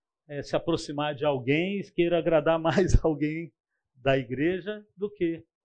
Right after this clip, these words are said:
agradar ao Senhor. E aí a gente desobedece. Solução: revisar frequentemente após oração qual a verdadeira motivação do serviço.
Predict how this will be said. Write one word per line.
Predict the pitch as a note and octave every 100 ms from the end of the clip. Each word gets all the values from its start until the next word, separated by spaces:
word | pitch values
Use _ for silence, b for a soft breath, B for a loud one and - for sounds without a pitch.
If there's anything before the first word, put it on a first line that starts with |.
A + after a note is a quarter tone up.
| _ _
agradar | B2 C#3 A#2+ A#2+
ao | B2
Senhor. | - C#3+ A2+ G#2+ G#2 G#2+ G#2+ C3
E |
aí | B2 A#2+
a |
gente | C#3 C#3 D#3+
desobedece. | C#3 C3+ C#3+ F3 C3 A#2 - _ _ _ _ _ _ _ _ _ _ _ _
Solução: | - A3+ A#3+ - C4 C#4+ D4
revisar | F#3+ A3 G3 D3 F#3+ G3
frequentemente | G3 - F#3 - D#3 D#3+ D#3+
após | D3 D#3 D3+
oração | D#3 C#3+ - D#3 D#3
qual | F3 F3+
a |
verdadeira | E3+ D3+ C#3 D3 D3+
motivação | C#3 - B2+ C3 - C#3+
do | C3
serviço. | - A#2 A2+ C#3+ F3